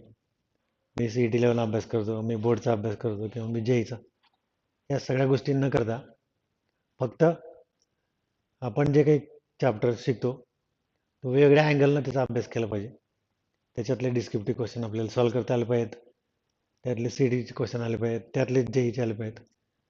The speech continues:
त्यामुळे आपल्याला इकडून तिकडं असं शिफ्ट व्हायची गरज पडत नाही, एका पॅटर्नवरून दुसरीकडे जायची गरज पडत नाही आणि मग आपण एक्झाम जे आहे ते खूप इझिली करू शकतो. आणि समजा एखाद्या पॅटर्नमध्ये आपल्याला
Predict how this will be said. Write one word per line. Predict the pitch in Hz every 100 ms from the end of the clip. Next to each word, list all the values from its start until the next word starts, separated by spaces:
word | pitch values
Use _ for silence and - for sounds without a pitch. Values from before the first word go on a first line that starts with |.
| _ _ _
त्यामुळे | 131 139
आपल्याला | 135 143 143
इकडून | 139 143 143
तिकडं | 131 135
असं | 131 131
शिफ्ट | 117 147 123 -
व्हायची | - 127 123
गरज | 123 120
पडत | - 113 107
नाही, | 113 117
एका | 120 131
पॅटर्नवरून | 127 120 120 123
दुसरीकडे | 117 - 123
जायची | 127 123 113
गरज | 120 113
पडत | 117 110
नाही | 113 - - _ _ _ _ _ _ _ _ _ _
आणि | 131
मग | 135 147
आपण | 147 147
एक्झाम | 151 131 139 151
जे | 139
आहे | 131 123
ते | - _ _ _ _ _ _ 135
खूप | 147 127
इझिली | 139 123 135 147 143 - _ _ _ _ _ _
करू | 143 127
शकतो. | 147 - 147
आणि | 147 151
समजा | 156 151 156
एखाद्या | 160 160 165
पॅटर्नमध्ये | - 147 151 151 147
आपल्याला | 135 139